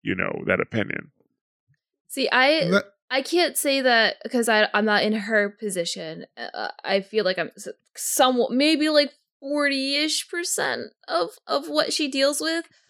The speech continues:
Speaker 2: Uh, but usually when I talk to some, a dude and he just ignores me, or I'm like, "Yo, what can I do for you?" He's like, "Nothing," and then walks up to, like, the next male associate, like, "Yo, can I get this?" I just ignore them. I pretend like they're not there. Like,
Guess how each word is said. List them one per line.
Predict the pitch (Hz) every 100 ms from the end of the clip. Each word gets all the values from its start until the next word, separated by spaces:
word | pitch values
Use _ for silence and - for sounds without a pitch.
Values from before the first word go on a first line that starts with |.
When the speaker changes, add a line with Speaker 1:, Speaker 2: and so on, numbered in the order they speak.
| _ _
Speaker 2:
Uh, | - 226 208 180 185 - _ _ _
but | 254 202
usually | 269 330 339 320 294
when | 269 254
I | 240
talk | 214 233 220 240
to | 269
some, | 226 226 202 -
a | 202
dude | 190 240 254 226
and | 208
he | 202
just | 190 185
ignores | 190 180 180 190 226
me, | 247 269 285 _ _ _
or | - 208 202 190 180 -
I'm | 202
like, | 208 208
"Yo, | 226
what | 208 196
can | 202
I |
do | 190 214
for | 208
you?" | 208 196
He's | 196
like, | 180
"Nothing," | 190 190 202 202
and | 196
then | 185
walks | 165 185 185
up | 202
to, | 190
like, | 180
the | 180
next | 175 170 196
male | 175
associate, | 180 175 180 - 190 180
like, | 170 180
"Yo, | 196 175
can | 220 185
I | 180
get | 185 -
this?" | 185 185 - - _ - -
I |
just | 294 370
ignore | 277 214 214 220
them. | 170 165
I | 202
pretend | 240 320 339 294
like | 262 233
they're | 190
not | 175 147 -
there. | - 64 69 208 _ _ _ _
Like, | - 196 196 190 185 -